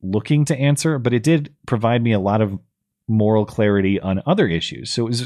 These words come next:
it was actually highly useful to me, although I don't feel like it connected me to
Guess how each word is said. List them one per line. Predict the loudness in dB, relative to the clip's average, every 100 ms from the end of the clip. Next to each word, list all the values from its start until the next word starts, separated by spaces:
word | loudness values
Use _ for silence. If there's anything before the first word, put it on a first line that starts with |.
| -2
it |
was | 0
actually | 0 0 -4
highly | 0 2 2
useful | 2 0 -2 -6
to | -4
me, | -6 -8 -14 -6
although | -2 0 0 0
I | 2
don't | 2 0
feel | 0 2
like | 0
it | -2 -2
connected | -2 0 -2 -2
me | -4
to | -2 -2 0 0